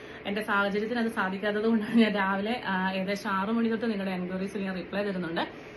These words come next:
അപ്പോൾ വേണ്ടവർ മാത്രം, ആ, എൻക്വയറി നടത്താനായിട്ട് ശ്രമിക്കുക. കാരണം നമ്മൾ പലർക്ക് വേണ്ടി പല പ്രോഡക്ട്സ് മാറ്റി വെച്ചിട്ട് അർഹതപ്പെട്ടവർക്ക് കിട്ടാതെ പോകുന്നുണ്ട്. അപ്പോൾ കാരണം,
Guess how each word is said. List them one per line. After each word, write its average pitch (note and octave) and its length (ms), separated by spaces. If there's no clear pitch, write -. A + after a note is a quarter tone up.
അപ്പോൾ A#3 340
വേണ്ടവർ B3+ 600
മാത്രം, G#3+ 600
ആ, F#3 280
എൻക്വയറി F#3+ 340
നടത്താനായിട്ട് F3 500
ശ്രമിക്കുക. E3+ 380
കാരണം F3+ 300
നമ്മൾ F3+ 360
പലർക്ക് A3 320
വേണ്ടി A3 320
പല G#3 200
പ്രോഡക്ട്സ് G3 460
മാറ്റി F#3+ 360
വെച്ചിട്ട് G3 300
അർഹതപ്പെട്ടവർക്ക് G3 760
കിട്ടാതെ G#3 320
പോകുന്നുണ്ട്. F#3 540
അപ്പോൾ F#3 300
കാരണം, F#3+ 340